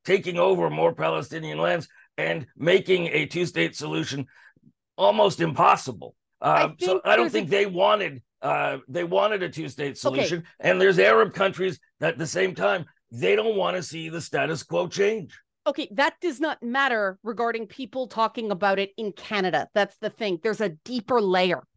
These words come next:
Speaker 2: It is not fashionable to communicate, to try to seek consensus. The way the media does things is every, everything has to be scoring points for the base,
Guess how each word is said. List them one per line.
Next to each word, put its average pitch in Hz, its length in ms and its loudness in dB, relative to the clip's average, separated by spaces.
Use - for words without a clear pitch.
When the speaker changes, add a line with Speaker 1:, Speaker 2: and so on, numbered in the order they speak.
Speaker 2:
It 294 140 0
is 302 240 0
not 254 260 0
fashionable 220 800 -2
to 247 440 -8
communicate, 247 920 -4
to - 120 -10
try 240 220 0
to 208 100 -2
seek - 440 -8
consensus. - 1000 -6
The 233 100 4
way 254 200 0
the 311 120 0
media 285 360 0
does 214 300 2
things 202 240 -6
is 190 160 -12
every, 240 320 0
everything 240 380 -2
has 233 240 -2
to - 80 -12
be 214 100 -10
scoring 254 540 2
points 254 320 -2
for - 120 -8
the 208 80 0
base, 185 360 0